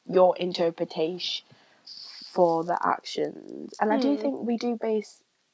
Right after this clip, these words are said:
Speaker 1: a lot on stereotypes rather than actual racism. There's stereotypes in every different ethnic minority. I say I'm at fault if I see somebody of person of colour.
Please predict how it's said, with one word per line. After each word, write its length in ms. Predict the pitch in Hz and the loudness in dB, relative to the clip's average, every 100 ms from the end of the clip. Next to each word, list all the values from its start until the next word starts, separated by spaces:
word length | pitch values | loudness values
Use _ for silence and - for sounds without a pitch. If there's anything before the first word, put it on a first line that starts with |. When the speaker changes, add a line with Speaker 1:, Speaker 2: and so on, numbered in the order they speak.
| - | -2
Speaker 1:
a 100 | 190 | 2
lot 140 | 190 - | 2 2
on 160 | 175 | -4
stereotypes 920 | 175 - 180 175 160 170 - - - 180 | -10 -2 2 2 0 -4 -6 -6 -6 -2
rather 340 | 175 165 175 | 0 0 -2
than 160 | 165 165 | -4 -4
actual 340 | - - 170 | -8 -4 -2
racism. 460 | 165 156 - 160 - - - - | -2 -4 -6 -10 -12 -14 -20 -6
There's 180 | 190 190 | -4 -2
stereotypes 680 | 208 196 190 190 - - - | 0 0 -2 -2 -4 -2 0
in 200 | 175 180 - _ - | 0 0 -8 _ 2
every 480 | 190 185 185 175 175 | 4 4 4 2 2
different 580 | 180 175 175 175 170 - _ - _ _ - | 0 -4 -2 -2 -4 -6 _ -20 _ _ -4
ethnic 300 | 185 - 170 | -4 -2 -4
minority. 680 | 185 185 175 170 - - - _ _ _ _ _ _ _ - | -4 -2 0 -2 -4 -8 -8 _ _ _ _ _ _ _ -8
I 220 | - 233 | -4 -4
say 160 | 254 190 | -2 0
I'm 240 | 170 208 | 0 0
at 100 | 160 | -6
fault 360 | - 143 151 - | -4 0 0 -2
if 120 | 180 | -6
I 100 | 160 | -8
see 220 | - 170 | -6 -6
somebody 500 | 160 160 156 151 147 | -4 -6 -6 -4 -2
of 180 | 143 147 - - | -4 -8 -14 -18
person 400 | - 151 151 151 | -8 -8 -8 -10
of 200 | 143 151 | -10 -14
colour. 380 | - 147 143 151 | -10 -6 -4 -6